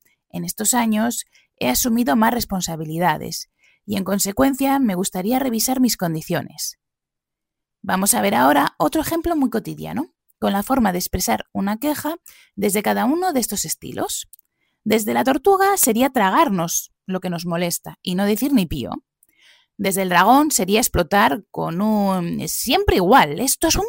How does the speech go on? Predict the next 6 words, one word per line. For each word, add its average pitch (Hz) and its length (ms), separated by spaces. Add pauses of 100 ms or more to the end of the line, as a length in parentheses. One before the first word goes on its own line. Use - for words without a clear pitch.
(120)
desastre". - 640 (580)
Desde 196 280
lo 175 100
humano 262 500
sería 202 380
decir, 175 540